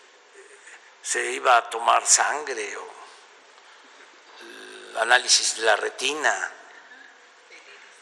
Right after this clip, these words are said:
cuando es la huella. Propusieron análisis biométricos,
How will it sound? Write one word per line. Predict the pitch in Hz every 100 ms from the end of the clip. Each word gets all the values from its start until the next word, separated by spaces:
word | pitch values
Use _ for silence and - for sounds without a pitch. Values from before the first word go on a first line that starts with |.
| -
cuando | - 143 139
es | 151 - - - - - - - - - - - - _ - - - - _ _ - _ - _ - -
la | - 117
huella. | 147 185 156 139 131 - - - - - _ - _ _ _ _ _ _ _ _ _ _ _ _ - - - - - - - - - - - - - - - - - - - _ _ _
Propusieron | - 143 143 175 185 185 - 139
análisis | 143 180 180 170 160 - 143
biométricos, | 143 143 165 170 147 - 143 -